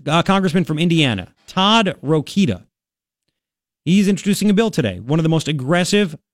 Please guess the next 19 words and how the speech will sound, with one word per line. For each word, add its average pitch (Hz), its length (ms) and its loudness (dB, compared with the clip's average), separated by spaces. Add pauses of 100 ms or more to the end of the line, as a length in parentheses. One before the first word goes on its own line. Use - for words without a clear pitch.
(160)
bills 151 600 0 (720)
going 170 320 2
after 156 260 0
sanctuary 147 540 0
city 131 260 -2
policies. - 840 -6 (640)
Uh, 135 360 2
you 156 120 0
think 165 160 0
the 156 80 0
Justice 185 280 -2
Department's 185 460 -2
threat 175 240 -2
to - 80 -8
cut 165 160 -2
off 160 260 -2 (200)
grants 147 440 0
was 196 140 0
bad? 220 400 0